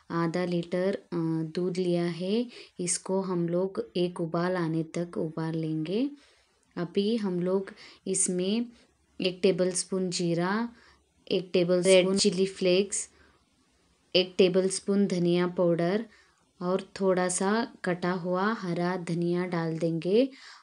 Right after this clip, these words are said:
और अच्छे से पहले मिक्स कर लेंगे। हम लोग basically इसका, अ, मसाला पनीर बना रहे हैं। अभी हम लोग यहाँ पे दो टेबलस्पून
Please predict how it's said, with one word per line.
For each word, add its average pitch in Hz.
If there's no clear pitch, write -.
और 180
अच्छे 180
से 190
पहले 190
मिक्स 180
कर 170
लेंगे। 165
हम 190
लोग 202
basically 190
इसका, 202
अ, 180
मसाला 185
पनीर 185
बना 170
रहे 165
हैं। 185
अभी 185
हम 185
लोग 190
यहाँ 175
पे 208
दो 185
टेबलस्पून 190